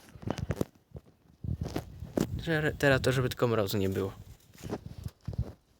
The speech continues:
Tak samo, no, z dębami tak samo, żeby nie było mrozu, bo też pójdzie to, to w zapomnienie i dopiero na maju będzie. Tak to jest szansa, że jeszcze pod koniec kwietnia jakoś to będzie wyglądać.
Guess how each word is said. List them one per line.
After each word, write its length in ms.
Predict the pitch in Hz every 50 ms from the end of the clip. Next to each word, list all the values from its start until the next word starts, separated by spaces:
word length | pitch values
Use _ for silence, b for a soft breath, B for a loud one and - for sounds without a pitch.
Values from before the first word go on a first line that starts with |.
| _ - -
Tak 100 | 127 -
samo, 300 | - 135 120 110 107 104
no, 180 | 107 110 107 110
z 60 | 127
dębami 380 | 135 139 139 127 131 127 131
tak 160 | - 127 127 -
samo, 280 | - 120 110 107 104
żeby 440 | 113 113 107 104 113 120 113 117 117
nie 140 | 117 127 127
było 180 | 120 120 120
mrozu, 380 | 117 120 120 131 131 120 123 117
bo 100 | 107 117
też 260 | - - 123 - -
pójdzie 340 | - - 110 110 110 113 107
to, 140 | - 110 104
to 100 | - 107
w 40 | 104
zapomnienie 600 | 117 110 - 113 110 117 120 120 120 117 117 117
i 40 |
dopiero 340 | 110 117 104 - 117 113 113
na 120 | 113 113 113
maju 280 | 113 110 110 101 98
będzie. 260 | 98 98 95 95 -
Tak 140 | - 117 -
to 120 | - - 113
jest 220 | 110 117 117 -
szansa, 360 | - 120 117 117 113 - 117
że 80 | 110 110
jeszcze 180 | 107 - 117
pod 200 | - - 113 107
koniec 320 | - - 113 107 110 - -
kwietnia 300 | - 117 110 - 117 110
jakoś 240 | 110 - 113 104 -
to 80 | 104
będzie 220 | 104 113 113 110 101
wyglądać. 560 | 110 104 113 110 104 101 101 101 - -